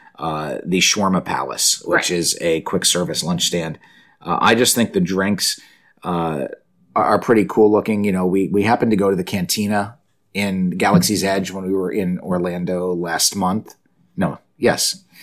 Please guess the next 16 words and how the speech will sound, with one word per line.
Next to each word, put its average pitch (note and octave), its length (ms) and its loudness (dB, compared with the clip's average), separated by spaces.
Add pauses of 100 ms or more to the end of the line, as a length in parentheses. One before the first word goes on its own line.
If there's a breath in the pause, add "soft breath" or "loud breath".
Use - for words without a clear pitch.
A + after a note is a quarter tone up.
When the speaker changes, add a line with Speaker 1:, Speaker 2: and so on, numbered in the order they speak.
(300 loud breath)
Speaker 1:
And, G2 440 2
uh, F#2+ 440 2 (1400)
just C#3 240 2
amazing B2+ 800 4 (240)
and A2 160 2
very A#2 240 4
cool A#2 260 2
stuff - 320 0
that G2 140 -2
they're G2 120 2
doing, F#2 720 0
you G#2+ 160 0
know, F#2 160 0
with, F2+ 240 -2
like, E2 240 -8
boba F2 720 2